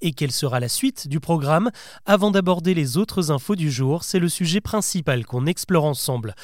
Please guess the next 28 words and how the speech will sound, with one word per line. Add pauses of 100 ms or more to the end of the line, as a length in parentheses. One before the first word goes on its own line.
(220)
Bonjour
à
toutes
et
à
tous
et
bienvenue
dans
Actu, (100)
le
podcast
qui
vous
propose
un
récap
quotidien
de
l'actualité
en
moins
de
sept
minutes. (320)
On
y
va.